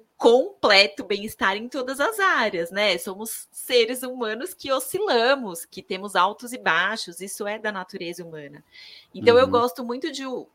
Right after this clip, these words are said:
Speaker 1: uma definição de saúde feita por uma pesquisadora chamada Uber,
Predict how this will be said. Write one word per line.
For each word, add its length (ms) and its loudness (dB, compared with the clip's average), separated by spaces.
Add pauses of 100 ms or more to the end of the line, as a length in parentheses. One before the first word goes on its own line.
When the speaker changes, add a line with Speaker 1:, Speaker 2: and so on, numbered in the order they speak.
Speaker 1:
uma 160 -4
definição 680 -2
de 100 -8
saúde 460 -6
feita 280 -10
por 120 -12
uma 120 -8
pesquisadora 800 -6
chamada 440 -6 (200)
Uber, 460 -2